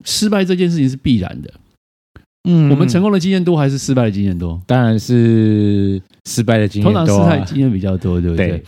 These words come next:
Speaker 1: 他说：“那我们为什么不能来讨论一下，就是失败，从失败当中当然可以找到一些养分，
Speaker 2: 嗯。
Speaker 1: 或成长的过程当中，可以让我们更成功嘛。”
Speaker 2: 对。
Speaker 1: 对不对？于是呢，于是就开始从这个地方开始，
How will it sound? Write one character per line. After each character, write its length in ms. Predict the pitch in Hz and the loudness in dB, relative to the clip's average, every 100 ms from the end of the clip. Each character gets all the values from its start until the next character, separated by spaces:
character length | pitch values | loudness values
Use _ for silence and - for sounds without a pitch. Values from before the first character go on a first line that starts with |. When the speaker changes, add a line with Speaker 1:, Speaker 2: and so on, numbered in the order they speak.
| - | -6
Speaker 1:
他 80 | 135 | 0
说 100 | 196 | 2
：“那 60 | 294 | 2
我 40 | |
们 100 | 190 | 2
为 100 | 180 | 2
什 80 | 170 | 2
么 80 | 117 | 2
不 100 | 143 | 0
能 120 | 113 | -2
来 140 | 104 | -2
讨 240 | 110 - 87 | -6 -6 -4
论 180 | 110 101 | -2 -2
一 60 | |
下， 200 | 92 101 | -2 -4
就 200 | 98 117 | -4 -6
是 160 | 107 117 - _ _ _ | -4 -6 -10 _ _ _
失 220 | - 123 | -6 -4
败， 200 | 110 92 - | -4 -4 -4
从 180 | - 127 | -2 0
失 160 | 165 | 0
败 160 | 156 143 | -2 -2
当 220 | 127 127 | -2 -2
中 160 | 127 131 | -4 -4
当 140 | 127 | -4
然 80 | 110 | -2
可 60 | |
以 40 | 107 | -4
找 160 | 101 | -4
到 160 | 95 101 | -4 -4
一 20 | |
些 240 | 95 104 98 | -4 -4 -4
养 200 | 95 82 | -6 -8
分， 240 | 85 101 90 - _ _ 135 | -10 -10 -10 -14 _ _ -2
Speaker 2:
嗯。 180 | 123 92 | 0 0
Speaker 1:
或 140 | 117 | -4
成 200 | - 101 | -4 -6
长 160 | 101 80 | -6 -8
的 120 | 87 | -8
过 180 | 107 92 | -6 -6
程 180 | 87 | -8
当 200 | 85 85 | -10 -10
中， 120 | 85 85 | -10 -10
可 160 | - | -6
以 120 | 90 - _ - | -8 -10 _ -6
让 120 | 120 | -4
我 60 | |
们 120 | 87 82 | -4 -6
更 200 | - 101 | -6 -6
成 240 | - 82 | -8 -14
功 180 | 82 - | -14 -18
嘛。” 120 | - - _ _ | -18 -20 _ _
Speaker 2:
对。 180 | - 85 73 - | -2 -2 -4 -6
Speaker 1:
对 100 | 92 | -4
不 40 | |
对？ 120 | 85 - - - | -4 -10 -20 -6
于 100 | 113 | -2
是 160 | 113 151 | 0 0
呢， 180 | 113 107 - - | 0 -2 -6 -8
于 100 | 113 | -6
是 120 | 131 | -4
就 80 | 131 | -4
开 180 | - 120 | -2 -4
始 80 | |
从 180 | 95 101 | -4 -6
这 60 | 98 | -4
个 80 | 104 | -2
地 140 | 107 | -2
方 120 | 98 | -4
开 200 | 95 92 | -6 -8
始， 160 | 87 | -10